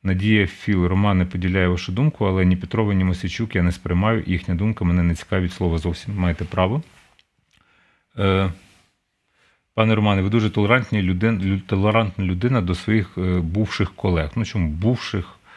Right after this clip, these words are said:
Е, е,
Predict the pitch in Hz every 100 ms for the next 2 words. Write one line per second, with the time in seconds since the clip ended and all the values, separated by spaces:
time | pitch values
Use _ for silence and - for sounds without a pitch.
0 | - _ _ _ - 95 92 85 - _
1 | _ _ _ _ _ _ _ _ _ _
2 | _ _ _ _ - - - - - _
3 | _ _ _ _ _ - 95 92 92